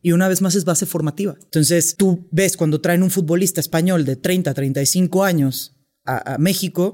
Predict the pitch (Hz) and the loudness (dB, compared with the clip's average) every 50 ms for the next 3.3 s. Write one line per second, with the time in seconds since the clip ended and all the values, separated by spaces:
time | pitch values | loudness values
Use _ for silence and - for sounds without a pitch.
0 | - - 160 143 143 151 147 127 139 175 131 156 127 131 139 147 170 175 - 185 | -4 -6 -2 0 0 0 0 0 0 0 0 0 2 2 2 2 2 2 0 0
1 | - 170 165 120 151 165 175 180 165 - 180 151 - 170 156 160 160 - _ _ | 0 0 0 2 2 2 2 2 0 0 -4 -2 0 0 0 0 -2 -6 _ _
2 | - 139 131 131 131 127 131 - 147 147 160 151 - - - 143 135 139 147 151 | -4 -2 0 0 0 -2 -2 -2 -2 0 0 -2 -2 -4 -6 -4 -2 0 0 2
3 | 160 170 175 170 - _ | 2 0 -2 -4 -10 _